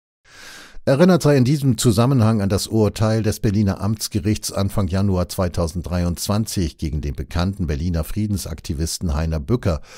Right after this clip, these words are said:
der in erster Instanz in Form eines Strafbefehls zu einer vierstelligen Geld- oder ersatzweise vierzigtägigen Haftstrafe verurteilt worden war.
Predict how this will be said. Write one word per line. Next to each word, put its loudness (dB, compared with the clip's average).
der 2
in 0
erster -4
Instanz -2
in -4
Form -4
eines -4
Strafbefehls -4
zu -4
einer -2
vierstelligen -2
Geld- 0
oder -2
ersatzweise -2
vierzigtägigen -4
Haftstrafe -6
verurteilt -6
worden -12
war. -14